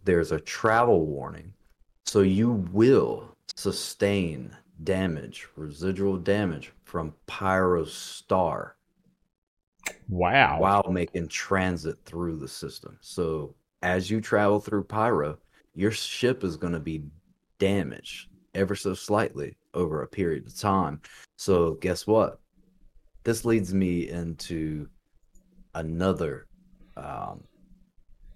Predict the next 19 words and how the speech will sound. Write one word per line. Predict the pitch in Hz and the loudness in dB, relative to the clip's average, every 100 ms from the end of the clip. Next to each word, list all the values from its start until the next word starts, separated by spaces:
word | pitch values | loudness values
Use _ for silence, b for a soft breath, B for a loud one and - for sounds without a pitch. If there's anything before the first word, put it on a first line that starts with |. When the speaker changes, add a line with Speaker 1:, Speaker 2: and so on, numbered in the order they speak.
| - - - | -20 -14 -2
Speaker 1:
aspect | 87 - - 82 71 - - | -2 -2 -6 -6 -6 -10 -10
of | 80 80 | -10 -10
Pyro | - 85 80 78 76 | -6 -4 -2 -4 -6
that | 73 73 | -6 -10
is | 69 73 - - | -12 -16 -20 0
very | 90 90 82 73 | 2 4 4 0
interesting | 76 73 71 69 - 69 60 - | -4 -6 -6 -8 -12 -14 -14 -16
to | - | -10
me. | 71 67 69 - | -8 -8 -10 -12
And | 78 76 | -10 -6
I, | 76 78 80 82 | -6 -4 -4 -4
I, | 82 | -2
I | 85 | -2
think | - 101 | 0 0
I | 92 | 2
got | 92 90 | 4 4
a | |
little | 85 82 | 4 0
frustrated | 78 - 90 - 87 76 71 | 0 0 0 0 -2 -2 -4